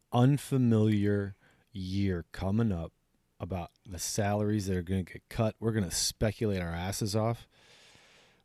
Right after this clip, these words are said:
But, yeah, we're gonna be losing some of those guys like Kirksey. We're gonna be, uh,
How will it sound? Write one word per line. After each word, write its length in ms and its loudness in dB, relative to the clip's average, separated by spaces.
But, 260 0
yeah, 100 4
we're 160 10
gonna 160 10
be 100 8
losing 300 6
some 220 2
of 60 2
those 180 2
guys 360 0
like 160 -4
Kirksey. 540 -10
We're 140 -8
gonna 160 -4
be, 260 -4
uh, 240 -6